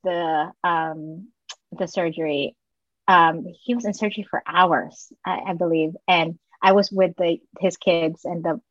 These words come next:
the wife was there at the waiting room. And they said that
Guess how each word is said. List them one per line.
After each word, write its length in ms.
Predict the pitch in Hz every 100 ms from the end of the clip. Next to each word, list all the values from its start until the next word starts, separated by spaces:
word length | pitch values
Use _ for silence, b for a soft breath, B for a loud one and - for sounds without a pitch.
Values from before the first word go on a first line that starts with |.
| -
the 80 | 180
wife 300 | 180 180 175
was 140 | 175 -
there 120 | 170
at 100 | 165
the 80 | 165
waiting 260 | 165 165
room. 380 | 165 165 160 170 B B B B -
And 420 | 196 180 180 175 - _ _ 185 -
they 640 | 208 214 233 262 294 -
said 440 | - - 190 180 170
that 220 | 165 160